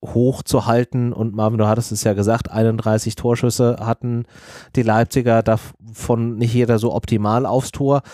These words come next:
Aber trotzdem, da kann halt auch so ein Ding auch mal irgendwie reinfliegen. Und sie hatten ja auch fünfzehn Ecken.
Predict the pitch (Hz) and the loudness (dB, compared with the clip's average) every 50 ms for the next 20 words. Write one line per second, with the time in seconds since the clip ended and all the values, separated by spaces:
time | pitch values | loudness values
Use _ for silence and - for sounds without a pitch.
0 | - - - _ _ _ - 127 127 131 - - 160 - - 127 113 110 - - | -20 -20 -20 _ _ _ -2 0 0 2 2 0 0 0 0 0 0 0 0 0
1 | 139 147 143 147 147 147 92 131 139 - 160 139 127 143 156 175 - 127 135 131 | -2 0 0 0 -2 -2 -2 -2 -2 0 0 0 2 0 0 0 -2 -2 -2 0
2 | 147 147 - - 143 147 156 147 151 143 139 131 135 131 208 - - 139 120 123 | 0 0 0 0 -2 -2 -2 -2 -2 0 2 2 2 2 0 -2 -2 -4 -2 -2
3 | 123 120 120 120 127 127 143 - - 160 156 156 151 147 101 110 139 - - - | -2 -2 0 0 2 0 0 0 0 0 0 2 0 0 0 -2 -2 -2 0 -2
4 | 160 175 - - - 147 131 - - - - 170 165 190 | -2 -2 -2 -2 -2 -2 -2 -2 -6 -6 -4 -4 -4 -4